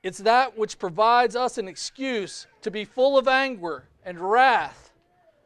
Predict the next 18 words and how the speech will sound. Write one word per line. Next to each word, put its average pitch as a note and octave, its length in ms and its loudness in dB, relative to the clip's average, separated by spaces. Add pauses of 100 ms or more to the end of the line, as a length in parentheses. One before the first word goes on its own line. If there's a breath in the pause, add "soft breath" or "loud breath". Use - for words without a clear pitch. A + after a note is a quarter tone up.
(480)
towards A#3 300 2
our G3+ 160 2
wives, A#3 560 4
our F#3 100 -2
children, B3+ 600 -2 (140)
to F3+ 100 -10
those B3 280 2
we G#3+ 140 -8
work A#3+ 380 2
with, C4+ 400 0 (580)
and G3 120 -6
even D4+ 260 -4
our B3 100 -2
brothers C4 400 2
and B3 160 -10
sisters C4 480 -8
in B3 140 -8
Christ. G#3+ 680 -2